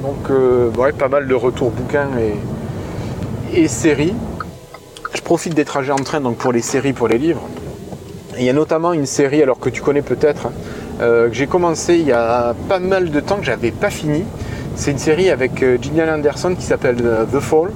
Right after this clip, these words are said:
qui se passe, euh, en Irlande, en Irlande du Nord, et, euh, à Belfast, et qui est une série policière où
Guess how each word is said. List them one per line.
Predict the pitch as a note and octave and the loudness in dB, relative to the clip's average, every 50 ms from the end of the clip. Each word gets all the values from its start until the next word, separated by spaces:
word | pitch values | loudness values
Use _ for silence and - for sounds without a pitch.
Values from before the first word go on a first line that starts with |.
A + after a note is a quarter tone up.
| - - - - - - - - - - | -8 -8 -8 -8 -8 -8 -8 -8 -8 -6
qui | - C3+ | -6 -4
se | - - | -4 -6
passe, | - - E3 D#3+ D#3+ D#3+ - - - - C3 | -2 0 0 0 0 -2 -4 -6 -4 0 2
euh, | A#2+ A#2 A2+ A2+ A#2 | 2 2 2 2 2
en | C3 B2+ B2 A#2+ A2+ A2+ A2+ A2 A2 A2 G2+ G#2 A#2 A#2+ | 2 4 4 4 4 4 2 2 0 -2 -2 -2 0 0
Irlande, | C3 B2+ B2+ E3 A3+ A#3+ - - E2 - - - - - - - - - - - - - - A2 | 0 0 2 0 0 0 -2 -6 -6 -6 -8 -6 -8 -8 -8 -8 -8 -6 -6 -6 -6 -6 -6 -4
en | A#2 B2+ | -2 0
Irlande | B2+ B2 B2 C3+ C3 B2+ | 0 0 2 0 0 0
du | A2+ A2 A2+ | -2 -2 0
Nord, | A#2+ D3+ G#3 B3 - - - - - - - - - - - - - - - | 2 2 0 0 -2 -8 -8 -8 -10 -10 -8 -8 -10 -8 -8 -8 -8 -8 -2
et, | - D3 C#3+ C#3 C#3 C3+ C3 B2 A#2+ A#2+ | 2 2 4 4 4 6 6 4 4 2
euh, | A2+ A2+ A2+ - | 0 -2 -2 -2
à | G2+ | 2
Belfast, | A2 A#2+ A2 - - E3+ F#3+ - - - - - - - - - - - - - - - - - - - - - - - - - - - - - - - | 2 2 0 2 0 -2 -2 -4 -8 -10 -12 -12 -10 -10 -10 -10 -10 -10 -10 -10 -12 -12 -10 -10 -10 -10 -10 -10 -10 -10 -10 -10 -10 -10 -12 -10 -6 -4
et | D3 C3+ | -4 -4
qui | B2+ - C3+ | -2 -4 -8
est | - - | -4 -2
une | C#3+ C#3 C3 B2+ | 0 2 2 2
série | B2 - - D3+ D3 D#3 | 2 2 0 0 0 -2
policière | - - D3+ C3+ B2 A#2 - - D3 D#3 F3+ - E3 D#3+ D3 | 0 0 0 0 0 -4 0 2 2 2 2 0 -4 -2 -2
où | B2 A#2 A#2+ A#2 A2+ A2 A2+ A2+ A2 A2 | 0 2 2 2 2 2 2 2 2 0